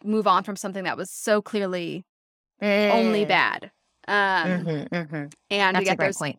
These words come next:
Speaker 1: always something redeeming, like, you know, with Leo's character. Dago could have potentially killed him because he had so much he hated, but in the end, it wasn't a hundred percent hate. Otherwise, he would have done it.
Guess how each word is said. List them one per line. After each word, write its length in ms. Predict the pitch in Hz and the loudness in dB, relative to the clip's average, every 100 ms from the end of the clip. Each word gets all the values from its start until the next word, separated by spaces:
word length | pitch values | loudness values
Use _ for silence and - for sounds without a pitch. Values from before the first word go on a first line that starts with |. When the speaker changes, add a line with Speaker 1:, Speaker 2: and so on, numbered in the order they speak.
| _ | _
Speaker 1:
always 360 | 202 208 208 214 | 2 4 2 2
something 800 | 208 196 - 208 190 185 185 190 _ _ _ _ _ | -2 -2 -4 -4 -2 -4 -8 -10 _ _ _ _ _
redeeming, 680 | 202 202 202 202 190 - 196 - _ - | -4 -2 -2 -4 -6 -6 -8 -12 _ -2
like, 520 | 202 185 - - - _ _ | 0 0 -4 -18 -20 _ _
you 120 | 196 | -8
know, 100 | 185 | -8
with 140 | 196 196 | -8 -2
Leo's 280 | 208 196 - | -2 -2 -4
character. 580 | 202 180 196 - 196 - _ _ _ _ _ _ _ - | -6 -4 -4 -4 -4 -10 _ _ _ _ _ _ _ 0
Dago 380 | 202 220 226 214 | 4 4 4 2
could 200 | 208 254 | 2 4
have 300 | 269 196 - _ | 4 0 -16 _
potentially 680 | 220 220 180 - - - 196 _ - | -8 -6 -6 -6 -8 -6 -10 _ -4
killed 260 | 208 180 | -4 -2
him 240 | 202 151 196 | -6 -8 -6
because 340 | 190 214 180 | -6 -6 -8
he 80 | 202 | -4
had 180 | 196 165 | -6 -6
so 220 | - 220 | -2 -2
much 180 | 208 185 | -2 -4
he 100 | 196 | -6
hated, 380 | 202 196 - 196 | -4 -4 -4 -6
but 100 | 190 | -8
in 80 | 190 | -8
the 140 | 185 185 | -6 -2
end, 440 | 202 185 180 175 _ _ _ _ _ - | 0 -2 -6 -14 _ _ _ _ _ -10
it 60 | 185 | 0
wasn't 280 | 202 196 180 | 0 0 -4
a 20 | |
hundred 220 | 196 170 | -4 -6
percent 280 | 190 - - | -8 -12 -8
hate. 200 | 190 - | -8 -6
Otherwise, 340 | 180 185 - - | -6 -6 -6 -8
he 60 | 190 | -6
would 120 | 208 | -4
have 80 | 208 | -4
done 180 | - 58 | -6 -6
it. 180 | - | -10